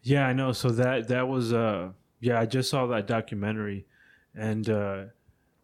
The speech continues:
it was okay. I mean, I, I wasn't a huge fan of it. I thought that, uh, they could have d-, done a lot more with it. I thought it was kinda, kinda longer than it needed to be. Well, folks,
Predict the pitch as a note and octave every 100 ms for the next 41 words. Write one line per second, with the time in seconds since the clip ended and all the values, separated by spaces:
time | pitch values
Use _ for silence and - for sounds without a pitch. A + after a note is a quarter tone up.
0 | - F#3+ F#3+ D#3 - G#2+ A2 G#2+ A2 A#2+
1 | A#2+ B2 B2+ B2 B2+ B2+ B2 A2 A2+ G#2
2 | A2 A2 A2+ A2+ A2 A2 G#2+ A#2 A2+ A2
3 | - A2 G2+ - G#2+ G#2 G#2 - A2 G2+
4 | A2+ - _ _ _ _ _ _ _ _
5 | B2+ B2 A#2+ A2+ F#2 G#2 A2 A2 - A2+
6 | G#2 A#2 A2 G2+ - A2+ G#2+ G2 E2+ -
7 | - - - - - - - - - -
8 | - - - - - - C#3 E3+ B2 A2
9 | B2 C3 C3 B2+ A#2 C3 B2+ A#2+ C#3+ C#3+
10 | _ _ _ _ _ _ _ _ _ _
11 | _ _ - D3+ F#3+ E3+ G#3 G3 D#3+ -